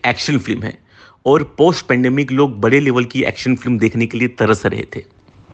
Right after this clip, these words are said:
या तो वो सिनेमा घरों में नहीं जाते हैं, या जाते हैं तो ऐसी एक्शन फिल्मों को देखने के लिए जाते हैं, जैसे केजीएफ़ टू थी, आरआरआर थी।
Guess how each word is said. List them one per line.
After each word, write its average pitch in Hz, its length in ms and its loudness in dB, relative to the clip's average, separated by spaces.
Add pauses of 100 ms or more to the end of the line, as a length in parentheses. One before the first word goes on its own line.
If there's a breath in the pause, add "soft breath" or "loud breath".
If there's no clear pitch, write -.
(540 loud breath)
या 127 180 2
तो 147 120 -2
वो 147 120 0
सिनेमा 131 320 2
घरों 127 240 2
में 131 100 0
नहीं 127 200 4
जाते 139 300 0
हैं, 135 280 -8 (460 soft breath)
या 170 240 2
जाते 123 420 0
हैं 151 240 -2
तो 160 380 0 (220)
ऐसी 139 300 -4 (100)
एक्शन 165 280 -4
फिल्मों 135 260 -2
को 123 80 2
देखने 110 260 -2
के 110 80 -6
लिए 110 100 -2
जाते 110 280 0
हैं, 120 80 -4
जैसे 123 120 -10
केजीएफ़ 120 540 0
टू 120 120 0
थी, 113 300 -8 (320 soft breath)
आरआरआर 110 400 0
थी। - 240 -12